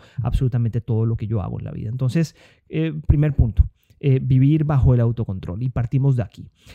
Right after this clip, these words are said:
El segui-, el siguiente punto es perseguir re-, recompensas de la, de corto plazo. Porque fíjense que nosotros en la vida normalmente perseguimos recompensas de largo plazo.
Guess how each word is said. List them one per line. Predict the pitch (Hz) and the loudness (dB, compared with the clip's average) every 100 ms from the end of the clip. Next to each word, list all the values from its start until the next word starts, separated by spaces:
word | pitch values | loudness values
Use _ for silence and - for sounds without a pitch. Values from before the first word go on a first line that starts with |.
| - | -4
El | 156 | -2
segui-, | 139 160 170 175 | 2 0 0 -2
el | |
siguiente | 143 185 226 285 | -2 -2 -4 -2
punto | - 156 131 180 - _ _ _ _ _ _ - - - | 2 2 0 -4 -8 _ _ _ _ _ _ -20 -8 -4
es | 151 | 0
perseguir | - - 165 143 160 | 0 2 2 2 2
re-, | 180 180 | 0 -4
recompensas | 160 160 139 123 - 143 170 | -4 -2 0 0 0 2 2
de | 143 | 2
la, | 117 117 | 2 0
de | 135 123 | -2 0
corto | 139 - 151 | -2 -2 -4
plazo. | 147 110 - _ _ _ - | -4 -8 -14 _ _ _ -6
Porque | 190 - 196 - - | -4 -2 -4 -6 -8
fíjense | 170 214 220 254 | -4 -2 -4 -4
que | 208 | -6
nosotros | 156 165 185 180 | -4 -4 -6 -4
en | 165 | -4
la | 135 | -2
vida | 151 170 | -4 -4
normalmente | 147 139 143 156 160 170 | -4 -4 -4 -4 -6 -8
perseguimos | 151 135 123 127 147 | -6 -4 -2 -2 -4
recompensas | 147 135 110 117 113 131 | -4 -6 -6 -6 -4 -4
de | |
largo | 107 98 110 | -4 -6 -6
plazo. | 80 127 - | -6 -8 -10